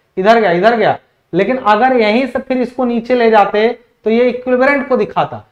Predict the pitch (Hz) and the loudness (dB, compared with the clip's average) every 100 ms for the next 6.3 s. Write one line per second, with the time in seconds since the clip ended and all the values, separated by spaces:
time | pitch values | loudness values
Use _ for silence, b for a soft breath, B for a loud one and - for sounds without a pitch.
0 | _ 180 220 220 220 226 220 226 226 220 | _ -4 -4 -4 -6 -8 -6 -4 -4 -4
1 | 190 196 214 196 214 233 220 196 185 202 | -6 -4 -2 0 0 0 -2 -4 -4 -6
2 | - - - 180 185 180 175 170 170 156 | -8 -18 -6 -2 0 0 -2 -4 -4 -8
3 | 139 131 113 - 98 98 - _ _ - | -8 -12 -14 -14 -16 -16 -20 _ _ -6
4 | 165 190 185 160 175 - 202 214 214 196 | -4 -4 -8 -14 -16 -6 0 0 0 -2
5 | 180 180 190 185 175 170 160 160 156 170 | -2 2 2 4 2 0 -2 -4 2 4
6 | 220 - - | 4 2 -4